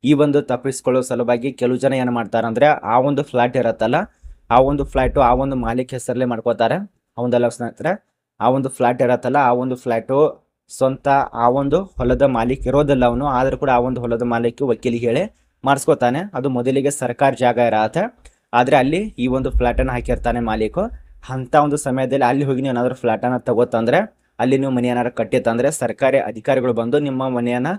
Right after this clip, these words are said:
ಬೆಳೆಸ್ತಾರೆ. ನಿಮ್ಮ ಒಂದು ಹೊಲ ಯಾನ್ ಇರ್-, ಇರುತ್ತಲ್ಲ ಅದ್ರ ಎಲ್ಲ ಎ-, ಎಷ್ಟು ದಿನ ನಿಂತಿದ್ದೀರಲ್ಲ ಆ ಎಲ್ಲ ಕೂಡ ಹಣವನ್ನ ತಗೊಳ್ತಾರೆ. ಟ್ಯಾಕ್ಸ್ ಕಟ್ಟಬೇಕಾಗತ್ತೆ. ಫೆಬ್ರವರಿ ತಿಂಗಳಿಂದ ಈ ಒಂದು ರೂಲ್ಸ್ ಅನ್ನು ಜಾರಿ ಮಾಡ್ತಿದ್ದಾರೆ.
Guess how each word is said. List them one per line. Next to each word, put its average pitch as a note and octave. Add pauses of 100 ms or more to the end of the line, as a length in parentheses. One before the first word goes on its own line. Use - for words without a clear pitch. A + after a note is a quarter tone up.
(380)
ಬೆಳೆಸ್ತಾರೆ. C#3
ನಿಮ್ಮ B2+
ಒಂದು C3+
ಹೊಲ A#2+
ಯಾನ್ B2
ಇರ್-, A#2+
ಇರುತ್ತಲ್ಲ B2+
ಅದ್ರ C3+
ಎಲ್ಲ B2+
ಎ-, B2+
ಎಷ್ಟು A#2+
ದಿನ B2+
ನಿಂತಿದ್ದೀರಲ್ಲ A#2+ (580)
ಆ B2+
ಎಲ್ಲ C3
ಕೂಡ C3 (340)
ಹಣವನ್ನ B2+
ತಗೊಳ್ತಾರೆ. B2+
ಟ್ಯಾಕ್ಸ್ A#2
ಕಟ್ಟಬೇಕಾಗತ್ತೆ. B2
ಫೆಬ್ರವರಿ B2
ತಿಂಗಳಿಂದ A#2+
ಈ B2
ಒಂದು A#2
ರೂಲ್ಸ್ A2+
ಅನ್ನು F3+
ಜಾರಿ B2+
ಮಾಡ್ತಿದ್ದಾರೆ. A#2